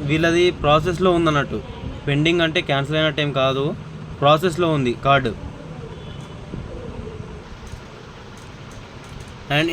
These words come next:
ఇక్కడ అప్రూవల్ అయిన వాళ్ళది కూడా పెండింగ్ ప్లేస్లో అప్రూవల్, అప్రూవల్ అని పడుతుంది. ఒకవేళ రిజెక్ట్ అయితే మాత్రం రిజెక్ట్ అని పడుతుంది. ఈ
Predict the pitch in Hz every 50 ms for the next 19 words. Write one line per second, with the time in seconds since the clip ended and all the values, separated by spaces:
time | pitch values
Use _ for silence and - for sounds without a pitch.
0 | 170 156 - 170 160 160 151 139 139 - 160 175 185 190 180 170 165 170 170 170
1 | 170 170 175 170 165 156 160 156 165 185 208 - - - - - - - - -
2 | - - - - - 151 147 160 180 190 190 175 185 175 160 165 190 202 208 -
3 | 160 151 139 - 156 175 175 175 165 147 143 165 170 175 175 165 165 160 151 143
4 | 139 143 139 135 131 139 160 202 - - - - - - - - - - - -
5 | - - - - - - - - - - - - - 143 143 160 165 180 180 175
6 | - 131 135 131 131 196 196 - - 202 185 180 156 185 185 180 180 175 170 180
7 | 190 196 220 214 - - - - - - - - - - 151 131 147 160 156 196
8 | 190 - 190 185 180 165 156 143 143 139 123 113 113 - - 151